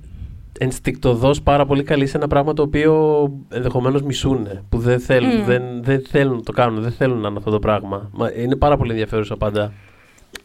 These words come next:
Speaker 1: μια τέτοια
Speaker 2: Είναι,
Speaker 1: αφήγηση.
Speaker 2: είναι, είναι και νομίζω ότι έχει, το έχει, στην τρίτη ταινία πια, το έχει καταλάβει ο Μάικλ αυτό κάπου μέσα του. Δηλαδή ότι, ξέρεις, αν, δεν,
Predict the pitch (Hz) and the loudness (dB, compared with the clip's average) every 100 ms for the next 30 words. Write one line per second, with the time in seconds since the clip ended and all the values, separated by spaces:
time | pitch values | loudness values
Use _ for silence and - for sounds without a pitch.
0 | _ _ _ _ 113 110 104 104 349 427 | _ _ _ _ -10 -4 -4 0 2 4
1 | 240 220 - 403 285 202 - 392 285 294 | 4 2 2 2 0 -2 0 2 2 4
2 | 285 269 277 339 349 339 339 - 269 277 | 4 4 2 0 -2 0 0 2 2 0
3 | - 330 381 269 262 233 294 302 311 320 | -2 -4 -2 -2 0 0 0 0 2 2
4 | 320 - 226 202 208 262 - _ 254 269 | 0 0 2 4 2 -2 -10 _ -2 -2
5 | 370 349 294 294 302 302 190 185 190 185 | 0 2 4 4 4 2 0 0 0 0
6 | 202 196 190 190 190 185 190 190 185 180 | 0 0 0 0 0 2 0 0 0 0
7 | 190 208 202 220 233 247 247 - - _ | 0 0 4 4 4 2 0 -2 -6 _
8 | _ - 240 214 208 - 226 233 247 247 | _ -2 2 2 0 2 2 4 0 -2
9 | 247 - - - _ _ - 269 | -6 -10 -18 -18 _ _ -4 -2